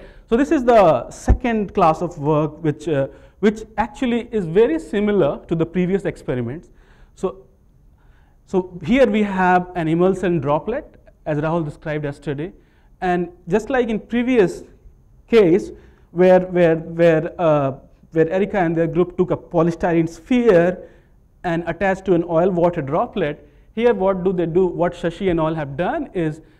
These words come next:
they have taken lots of droplets and connected them by the same biotin streptavidin chemistry so that, uh, these droplets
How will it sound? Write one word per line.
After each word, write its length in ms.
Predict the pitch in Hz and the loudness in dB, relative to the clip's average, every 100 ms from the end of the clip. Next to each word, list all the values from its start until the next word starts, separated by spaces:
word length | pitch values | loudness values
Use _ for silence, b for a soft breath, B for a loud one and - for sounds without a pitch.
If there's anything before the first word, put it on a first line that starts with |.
| b | b
they 100 | 160 | -6
have 140 | 185 254 | -2 -2
taken 240 | 277 233 | -2 2
lots 260 | 202 202 208 | 2 2 -4
of 200 | 160 131 | -4 0
droplets 640 | 165 165 240 131 - - _ _ _ _ | -2 0 -2 -2 -4 -20 _ _ _ _
and 180 | 180 175 | -6 -4
connected 540 | 220 233 240 262 214 180 | -4 -6 -4 -4 -2 0
them 240 | 156 156 | -2 -2
by 400 | 143 127 196 202 - _ _ _ _ - | -4 -4 -8 -12 -20 _ _ _ _ -12
the 80 | |
same 400 | 143 196 180 185 - b b b b b 151 | 0 2 2 -2 -12 b b b b b -6
biotin 640 | 147 143 143 156 139 135 131 _ - - _ - - _ _ | -4 -2 -4 -6 -6 -6 -10 _ -20 -20 _ -20 -20 _ _
streptavidin 920 | - - 147 117 - 135 131 127 123 | -20 -12 -10 -10 -12 -12 -8 -6 -6
chemistry 600 | 143 131 180 - 131 156 - _ | -8 -10 -12 -12 -12 -12 -14 _
so 160 | 165 | -6
that, 460 | 151 151 147 151 - | -2 -2 -2 -6 -8
uh, 200 | 160 143 156 | -4 -4 0
these 220 | 165 147 | 0 0
droplets 720 | 135 160 175 175 160 - | 0 0 0 -4 -4 -8